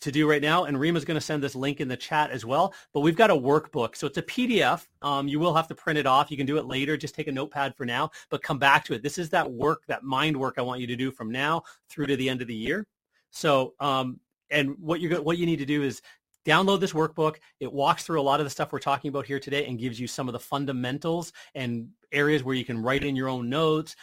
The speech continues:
and all of that kind of stuff. Again, it's a P D F, so you wanna print it off. It's, it's, it's not something you can type in, but definitely download the workbook because this is a, a thinking tool that I use, and it's a thinking tool that, uh, we give to our clients as well, and it's something you should be using to help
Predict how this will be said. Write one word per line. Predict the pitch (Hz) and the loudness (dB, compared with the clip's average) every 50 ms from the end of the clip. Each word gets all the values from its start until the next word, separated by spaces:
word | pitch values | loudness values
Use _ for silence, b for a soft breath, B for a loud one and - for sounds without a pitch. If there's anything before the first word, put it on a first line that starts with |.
| B B | B B
and | - 131 | -4 0
all | 131 131 131 | 2 2 2
of | 120 | 2
that | 131 123 120 - | 2 2 0 0
kind | 120 | -4
of | - | -6
stuff. | - 127 - | -6 -8 -4
Again, | 107 131 131 | -2 -2 -2
it's | 127 - 139 | -2 -4 -8
a | |
P | - - 214 214 | -4 -2 0 2
D | 202 175 | 4 2
F, | 160 - | 2 2
so | - 156 | 0 -2
you | 139 139 | 0 0
wanna | 139 147 147 135 | 0 0 0 -2
print | - - - 160 147 143 | -4 -6 -4 -4 -2 -2
it | 123 117 | 0 0
off. | 110 113 120 - | 0 0 0 -2
It's, | 117 - - - - | -6 -12 -14 -14 -14
it's, | 139 120 - - | -14 -14 -12 -14
it's | 120 117 123 - _ - | -16 -16 -16 -18 _ -8
not | - 135 123 - | -4 -4 -4 -4
something | 139 139 | -4 -6
you | 123 107 | -6 -6
can | 120 107 | -8 -10
type | - - 156 147 - | -6 -6 -6 -4 -4
in, | 131 110 113 123 B B B B B _ - | -4 -6 -6 -8 B B B B B _ -4
but | 135 127 - - _ _ _ | -4 -4 -4 -6 _ _ _
definitely | 156 156 - - 196 180 156 | 0 0 0 0 -2 -2 0
download | 156 147 147 151 151 156 160 160 | 2 2 2 2 2 2 0 0
the | 135 156 | 0 -2
workbook | 135 127 131 139 139 - - 170 190 185 - B B B B - | -2 -2 -2 -4 -4 -6 -4 -4 -4 -4 -6 B B B B -16
because | 139 - 151 127 107 | -8 -6 -6 -4 -2
this | 131 135 - | -2 -4 -4
is | 156 143 143 | -4 -4 -2
a, | 131 123 123 - _ 143 | -2 -2 -4 -6 _ -10
a | 139 127 | -12 -12
thinking | - - - 160 156 151 - 165 156 147 | -12 -8 -2 -2 -2 0 0 -2 -2 -2
tool | - - 151 143 135 | -2 -4 -4 -4 -2
that | 127 117 - _ _ - | -4 -6 -8 _ _ -2
I | 127 131 | 0 0
use, | 165 175 196 214 233 233 - - b b b b b - | 0 0 -2 -2 -2 -4 -6 -8 b b b b b -8
and | 147 131 127 | -6 -4 -4
it's | 123 - | -6 -6
a | 120 | -8
thinking | - - 147 - - 147 127 | -6 -4 -6 -4 -6 -8 -8
tool | - - 147 135 127 | -6 -4 -4 -4 -2
that, | 131 120 113 - | -4 -6 -4 -4
uh, | 135 123 120 113 | -2 -2 -2 -2
we | 120 120 | -4 -4
give | 110 131 127 - | -4 -4 -4 -4
to | - 131 | -4 -4
our | 113 110 | -6 -6
clients | - - 131 123 131 151 160 143 - | -4 -4 -4 -4 -2 -4 -6 -8 -10
as | 131 104 104 | -12 -10 -6
well, | 113 135 143 151 151 B B B - | -2 0 0 0 0 B B B -10
and | 135 123 | -8 -8
it's | 117 - | -6 -4
something | 165 143 - 151 135 | -6 -4 -4 -4 -4
you | 131 120 | -4 -4
should | - 123 | -6 -8
be | 127 123 | -8 -6
using | 120 127 123 131 120 113 | -6 -6 -6 -6 -8 -10
to | - 104 | -8 -6
help | 117 117 117 - _ | -4 -4 -4 -6 _